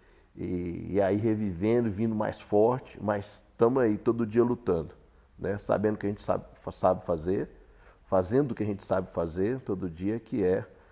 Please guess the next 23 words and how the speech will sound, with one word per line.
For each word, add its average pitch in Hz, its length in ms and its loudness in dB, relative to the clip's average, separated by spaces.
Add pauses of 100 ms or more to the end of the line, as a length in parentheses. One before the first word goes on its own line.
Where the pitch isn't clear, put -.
(140)
receber 101 360 -4
nosso 107 280 -4
turismo, 107 520 -2 (300)
turista, 98 500 -2 (160)
trabalhar 110 880 2 (560)
e, 95 640 -2 (1700)
e 107 100 2
lutar, 104 720 2 (520)
né? 98 240 -2 (360)
Pra 80 140 -10
que - 100 -6
a 92 40 -2
nossa 92 240 0
empresa, 95 440 0
pra 95 220 -4
que 92 100 -8
o 92 40 -4
nosso 92 280 -4
negócio 87 560 -4 (1120)
esteja 95 320 0
sempre 95 300 -4
de 98 100 -4
pé 76 300 -6